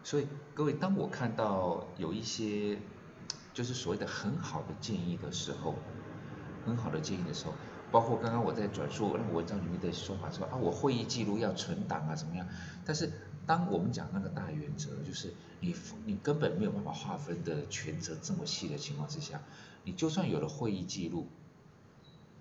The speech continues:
其实也，我个人会觉得你逃不掉啦，你逃不掉在这个职场上面就必须遇到这个状况。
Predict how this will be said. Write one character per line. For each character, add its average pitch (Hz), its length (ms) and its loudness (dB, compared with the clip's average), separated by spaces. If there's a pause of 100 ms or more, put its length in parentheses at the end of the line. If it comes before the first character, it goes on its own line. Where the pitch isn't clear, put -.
其 - 240 0
实 90 300 0 (1700)
也， 87 140 -4 (840)
我 120 120 2 (100)
个 170 180 0
人 76 240 -4
会 104 140 0
觉 82 180 -4
得 78 180 -4 (480)
你 78 140 -8
逃 - 160 -4
不 - 140 -8
掉 85 240 -6
啦， 127 220 -10 (760)
你 101 140 -6
逃 110 200 0
不 147 180 -4
掉 156 260 2
在 135 220 2 (280)
这 165 120 0
个 101 140 0
职 - 220 -2
场 90 220 -2
上 80 240 -2
面 80 180 -2
就 85 160 0 (200)
必 90 200 -2
须 90 500 -4
遇 101 140 -2
到 78 140 -4
这 78 100 -4
个 76 120 -4
状 73 240 -6
况。 - 180 -12